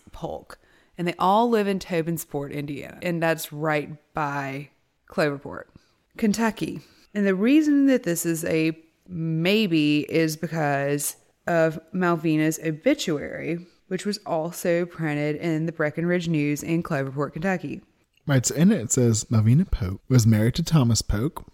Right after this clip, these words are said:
Speaker 2: January fourteenth of eighteen twenty-seven, by whom she had four children, two of whom survive her.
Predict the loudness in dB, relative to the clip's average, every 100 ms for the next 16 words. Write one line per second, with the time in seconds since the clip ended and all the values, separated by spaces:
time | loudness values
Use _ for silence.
0 | -4 0 2 4 2 2 0 2 2 2
1 | 0 -2 -2 0 0 0 0 0 -2 -2
2 | -2 -6 -6 _ -12 -2 4 4 6 4
3 | 2 2 2 2 2 0 0 0 0 -2
4 | _ -4 4 4 4 4 4 4 4 2
5 | 0 -4 -4 -4 -6